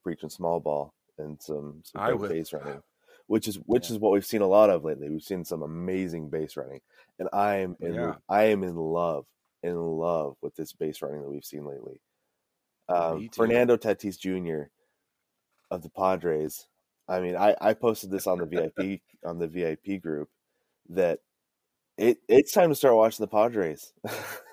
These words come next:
Speaker 2: Seriously.
Speaker 1: I mean, they, they may not be winning a bunch of games. I know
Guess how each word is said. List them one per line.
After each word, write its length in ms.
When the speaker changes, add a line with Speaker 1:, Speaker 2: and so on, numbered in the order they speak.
Speaker 2:
Seriously. 260
Speaker 1:
I 80
mean, 400
they, 140
they 180
may 140
not 160
be 80
winning 240
a 40
bunch 180
of 80
games. 320
I 80
know 260